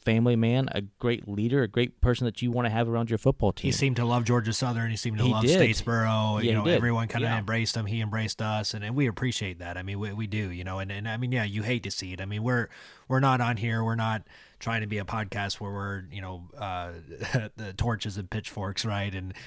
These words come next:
Speaker 2: and trying to
Speaker 1: No,
Speaker 2: run
Speaker 1: no, no,
Speaker 2: people
Speaker 1: no,
Speaker 2: out of
Speaker 1: no.
Speaker 2: town. The-, these, th-, these are, you know, these are men. These are, this is their livelihood, you know, and, um, families are involved in all this, and, um, you know, it's, it's not s-,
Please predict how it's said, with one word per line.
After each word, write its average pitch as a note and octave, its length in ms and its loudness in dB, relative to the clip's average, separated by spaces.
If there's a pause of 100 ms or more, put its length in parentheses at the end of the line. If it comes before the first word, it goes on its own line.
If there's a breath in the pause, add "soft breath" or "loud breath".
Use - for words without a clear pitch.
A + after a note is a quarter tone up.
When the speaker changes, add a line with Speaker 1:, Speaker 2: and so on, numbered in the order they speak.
(100)
Speaker 2:
and D#3 140 0
trying G3 180 8
to B2 60 10
Speaker 1:
No, A2+ 80 8
Speaker 2:
run A2+ 100 6
Speaker 1:
no, C3+ 80 4
no, - 20 4
Speaker 2:
people B2+ 200 6
Speaker 1:
no, - 60 4
Speaker 2:
out G#2 60 4
of G2+ 60 2
Speaker 1:
no. G2 40 0
Speaker 2:
town. A2+ 200 2
The-, C3+ 160 4
these, C#3 260 6
th-, C3 340 -2
these C3+ 200 4
are, C3+ 380 6
you B2+ 80 0
know, A#2 120 0
these A#2 200 0
are A#2+ 80 2
men. C3+ 340 4
These B2 180 2
are, A#2+ 60 0
this A2 260 -4
is A2 200 -4
their G#2+ 300 -2 (340 loud breath)
livelihood, C3 720 8
you A#2+ 100 2
know, A#2 240 0
and, G2+ 340 -4
um, G2 460 -6
families B2+ 420 4
are B2 120 6
involved A#2 580 4
in A2 100 -4
all A2+ 140 -2
this, A2 380 -2
and, G2 200 -6 (340 loud breath)
um, G#2 220 -4
you G#2+ 80 -2
know, G2+ 100 -2
it's, G2 120 -6
it's G2 180 -6
not B2 200 0
s-, - 180 -6